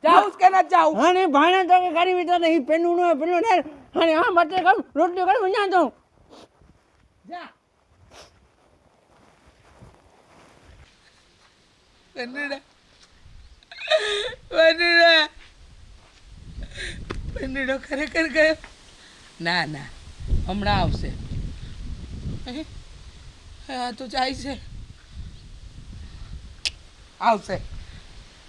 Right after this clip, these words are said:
Speaker 1: પન્નુડા.
Speaker 2: પૂરો થયો, હા, તું ગમે એ કર, પૂરો થયો.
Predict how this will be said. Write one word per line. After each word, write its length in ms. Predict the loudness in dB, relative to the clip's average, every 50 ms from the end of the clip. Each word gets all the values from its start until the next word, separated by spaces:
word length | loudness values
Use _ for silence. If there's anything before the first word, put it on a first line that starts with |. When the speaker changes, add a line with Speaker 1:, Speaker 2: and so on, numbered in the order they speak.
| -14 -6 -4
Speaker 1:
પન્નુડા. 680 | -4 -2 0 0 2 4 4 4 4 4 4 2 2 0 -2 -8 -16 -20 -20 -20 -12 -10 -10 -6 -6 -6 -6 -6 -8 -10 -12 -14 -14 -16 -14 -14 -12 -12 -12 -12 -12 -14 -12 -12 -12 -12 -10 -10 -10 -8 -8 -8 -8 -10 -10 -12 -12 -12 -12 -14 -14 -16 -18 -20 -20 -20 -20 -20 -20 -20 -20 -20 _ _ _ _ _ _ _ -20 -16 -10 -10 -8 -8 -10 -14 -16 -14 -14 -14 -14 -16 -18 -20 -20 -20 -20 -20 -8 0
Speaker 2:
પૂરો 260 | 4 6 6 8 6
થયો, 220 | 8 8 8 10
હા, 120 | 8 8 6
તું 180 | 4 4 4
ગમે 300 | 4 4 4 4 4 4
એ 40 | 6
કર, 160 | 6 6 6
પૂરો 280 | 6 4 2 2 4 4
થયો. 340 | 6 6 6 6 6 4